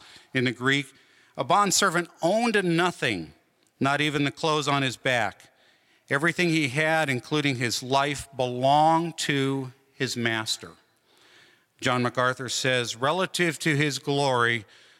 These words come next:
the King of Kings and Lord of Lords willingly became the bondservant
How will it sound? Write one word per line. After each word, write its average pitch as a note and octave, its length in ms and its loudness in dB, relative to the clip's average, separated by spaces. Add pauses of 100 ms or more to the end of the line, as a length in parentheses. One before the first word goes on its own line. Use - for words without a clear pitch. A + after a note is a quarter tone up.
(100)
the A#2+ 80 -8
King F#3+ 240 0
of F3 140 -2
Kings E3 720 -2 (440)
and A#2+ 240 0
Lord D3 240 0
of D3 100 -2
Lords A#2+ 640 0 (460)
willingly F3+ 760 2
became C#3 580 -2
the A2+ 120 -6
bondservant D3 1080 0